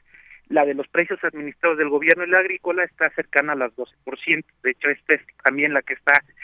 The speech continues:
dando ese tirón de, eh, ese jalón finalmente de los precios. Eh,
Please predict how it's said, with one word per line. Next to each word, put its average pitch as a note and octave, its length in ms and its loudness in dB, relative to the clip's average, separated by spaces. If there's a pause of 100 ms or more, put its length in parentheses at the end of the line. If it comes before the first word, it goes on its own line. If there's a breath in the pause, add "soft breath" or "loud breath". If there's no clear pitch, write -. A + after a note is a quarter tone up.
(280 loud breath)
dando D#3+ 260 6
ese D3+ 160 -6
tirón C#3+ 400 -4
de, C3 360 0
eh, A#2+ 500 -10 (320)
ese - 180 -8
jalón D3+ 480 2
finalmente C#3 600 -2
de B2+ 60 -2
los A#2+ 180 -6
precios. B2+ 500 -4 (880 loud breath)
Eh, F3 260 4